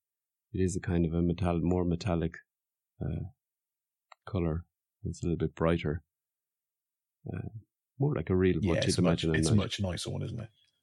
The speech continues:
Speaker 1: Yeah, and it, this comes with the Dark Templar bucket helmet with those horns and the frog style helmet that came with the Red Shield soldier. And it comes with a sword with a sheath, which there isn't that many figures that come with one, which, uh,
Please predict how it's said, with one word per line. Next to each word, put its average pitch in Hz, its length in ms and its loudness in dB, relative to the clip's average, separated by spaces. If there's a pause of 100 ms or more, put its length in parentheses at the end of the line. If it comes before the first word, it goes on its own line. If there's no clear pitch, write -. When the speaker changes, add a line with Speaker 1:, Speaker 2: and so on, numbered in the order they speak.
(160)
Speaker 1:
Yeah, 104 200 2 (160)
and 95 180 2
it, 92 140 0
this 110 160 6
comes 98 360 4
with 95 160 2
the 98 100 0
Dark 95 280 2
Templar 92 500 2
bucket 90 360 -2
helmet 87 420 0 (160)
with 85 140 -4
those 78 220 -2
horns 101 560 2 (120)
and 80 340 0 (100)
the 85 80 -2
frog 90 460 0 (420)
style 82 360 -2
helmet 80 360 -2
that - 80 -12
came 82 180 -2
with 78 100 -2
the 80 80 -2
Red 78 220 0
Shield 82 260 -2 (140)
soldier. 78 580 -6 (1160)
And 104 120 2
it 110 60 6
comes 110 220 6
with 107 120 8
a 101 300 6
sword 113 320 6
with 113 140 2
a 104 40 4
sheath, 127 440 2
which 104 240 0
there 110 160 4
isn't 127 220 4
that 139 180 0
many 113 200 4
figures 98 360 2
that 90 120 -2
come 95 160 0
with 87 140 0
one, 110 300 2
which, - 240 -8 (100)
uh, 87 200 -4